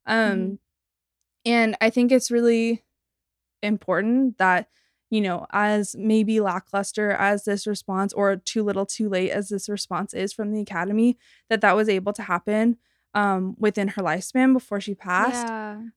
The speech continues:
Speaker 1: I do think
Speaker 2: Mm-hmm.
Speaker 1: is really amazing. And also
Speaker 2: Yeah.
Speaker 1: to bring visibility back to this story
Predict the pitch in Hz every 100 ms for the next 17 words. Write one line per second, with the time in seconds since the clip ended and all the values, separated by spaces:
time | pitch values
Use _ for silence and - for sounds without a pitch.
0 | - 214 208 214 208 202 208 220 214 208
1 | 202 190 214 247 247 - 240 233 220 226
2 | 214 214 214 220 214 226 _ _ - -
3 | 208 220 214 214 214 - _ _ 208 220
4 | 214 202 196 220 226 185 190 220 208 -
5 | - 196 202 240 269